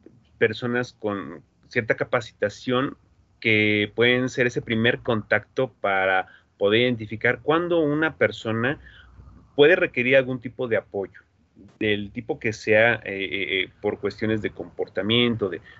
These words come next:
de, de desempeño, de, de, de las relaciones interpersonales. Entonces, am, sí, eh, pienso que aquí justamente, bueno, en el caso de, del campus,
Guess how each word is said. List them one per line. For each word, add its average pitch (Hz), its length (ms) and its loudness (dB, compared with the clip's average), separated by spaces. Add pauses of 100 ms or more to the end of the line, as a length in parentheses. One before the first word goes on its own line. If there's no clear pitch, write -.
(120)
de, 92 180 0
de 101 100 2
desempeño, 113 1120 2
de, 92 180 -6 (300)
de, 95 300 0
de 95 220 0
las 92 180 0
relaciones 92 540 -6
interpersonales. 110 840 2 (360)
Entonces, 123 400 -2 (420)
am, 113 600 2
sí, 151 420 -4
eh, 113 100 -2
pienso 117 360 -2
que - 80 -2
aquí 107 200 -6
justamente, 123 320 -6
bueno, 107 160 -2
en 98 80 -6
el 90 60 -12
caso 104 300 -2
de, 95 200 0
del 95 200 -6
campus, 107 500 -2